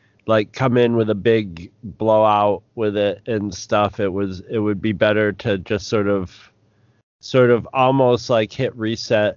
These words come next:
and mo-, and then move forward with the, with the action and plot, plot furtherances.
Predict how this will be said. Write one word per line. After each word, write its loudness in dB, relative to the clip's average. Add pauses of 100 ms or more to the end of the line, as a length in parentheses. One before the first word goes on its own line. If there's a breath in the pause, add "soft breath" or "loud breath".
and -4 (100)
mo-, -4
and -2
then 0
move -2
forward 0
with -4
the, 2
with -6
the 2
action 0
and -2 (520)
plot, 0 (680)
plot 0
furtherances. -2